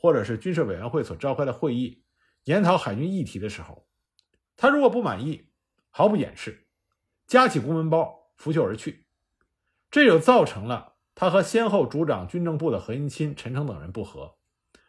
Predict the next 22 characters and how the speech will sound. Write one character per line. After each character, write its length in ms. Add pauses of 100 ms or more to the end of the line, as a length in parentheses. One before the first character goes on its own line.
(200)
所 140
以 60
导 260
致 340
海 220
军 140
在 120
经 240
费 160
和 80
军 220
需 180
上 200 (340)
受 200
到 160
了 80
军 180
政 160
部 100
的 120
掣 180
肘。 100